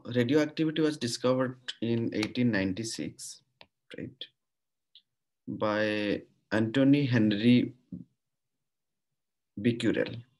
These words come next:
right? Right, Anthony, T O I N E, right?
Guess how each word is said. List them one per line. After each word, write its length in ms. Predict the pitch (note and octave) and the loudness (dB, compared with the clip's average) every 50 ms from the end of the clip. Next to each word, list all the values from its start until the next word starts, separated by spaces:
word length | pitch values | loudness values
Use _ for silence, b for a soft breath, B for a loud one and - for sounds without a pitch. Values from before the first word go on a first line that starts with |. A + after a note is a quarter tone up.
| - - | -18 -14
right? 260 | - - - - - - - - _ _ _ _ - - _ _ _ _ _ _ _ _ _ _ _ _ _ _ _ - | -12 -12 -12 -12 -16 -20 -20 -20 _ _ _ _ -20 -20 _ _ _ _ _ _ _ _ _ _ _ _ _ _ _ -8
Right, 300 | - G2 G2+ A2+ A#2 - - _ | -6 -6 -6 -6 -10 -14 -12 _
Anthony, 800 | - F#2+ G2 G2 F#2+ F#2+ - F#2 E2+ F2 F2 F#2+ A2 C3+ C#3 C3+ - _ _ _ _ _ _ _ _ _ _ _ _ _ _ _ _ _ _ _ _ _ _ _ _ _ _ _ _ _ _ _ _ _ _ _ _ _ _ _ _ _ _ _ _ _ _ _ _ _ _ _ _ _ _ - - _ _ | -6 -4 -4 -4 -6 -6 -4 -2 0 0 2 2 0 -2 -4 -6 -10 _ _ _ _ _ _ _ _ _ _ _ _ _ _ _ _ _ _ _ _ _ _ _ _ _ _ _ _ _ _ _ _ _ _ _ _ _ _ _ _ _ _ _ _ _ _ _ _ _ _ _ _ _ _ -20 -20 _ _
T 200 | - A#2+ A#2 A2+ | -6 -4 -2 -2
O 200 | A#2 A#2+ A#2+ - - | -2 -2 -2 -2 -2
I 220 | G2 G#2+ A2+ - - | -2 -2 -2 -2 -2
N 160 | G2 G2 F#2 | -2 0 0
E, 160 | F2+ C#2+ C2+ - | 0 -2 -2 -2
right? 300 | F#2 B2 B2 - - | -2 -4 -4 -6 -10